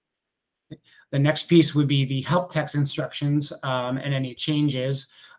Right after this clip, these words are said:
Uh, most, um, instructions do have, like, dates in there saying, referencing, like, last year's benefit plans, last year's rates, or maybe different, uh, websites. And then this year you need to update those dates, update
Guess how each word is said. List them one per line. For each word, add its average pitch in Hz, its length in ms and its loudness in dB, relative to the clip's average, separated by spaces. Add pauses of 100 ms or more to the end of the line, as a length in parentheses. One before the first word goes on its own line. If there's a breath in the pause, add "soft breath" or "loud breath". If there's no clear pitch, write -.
Uh, 127 160 -2
most, 160 640 4
um, 139 520 2
instructions 147 640 -2
do 147 180 0
have, 135 260 0
like, 131 260 -4
dates 143 300 -6
in 147 100 0
there 139 240 2
saying, 127 500 -4 (300 soft breath)
referencing, 139 540 -2
like, 123 160 -8
last 135 380 -6
year's 135 180 -2
benefit 131 400 -10
plans, 127 480 -10
last 131 320 -6
year's 131 240 -4
rates, 135 640 -8
or 131 200 -2
maybe 131 320 0
different, 131 520 -2
uh, 123 220 -2
websites. 139 680 0 (420 loud breath)
And 143 160 6
then 131 240 4
this 143 260 0
year 139 180 2
you 135 120 2
need 131 220 -2
to 131 300 -6
update 139 340 -4
those 127 180 -12
dates, 185 540 -2 (340 soft breath)
update 143 320 0